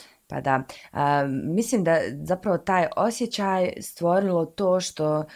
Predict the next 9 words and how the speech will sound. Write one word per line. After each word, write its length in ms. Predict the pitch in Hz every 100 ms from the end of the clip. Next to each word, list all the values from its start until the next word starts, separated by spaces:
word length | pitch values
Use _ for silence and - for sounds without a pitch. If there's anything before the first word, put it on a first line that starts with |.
| - _ _
a, 240 | - 143 139
pa 80 | 151
ja 120 | 160
sigurno 340 | 196 233 214 220
intenzivno 500 | 202 170 156 160 165
radim 320 | 170 143 147
zadnjih 280 | 151 143 135
šest 280 | 147 139 -
godina, 540 | 143 143 135 180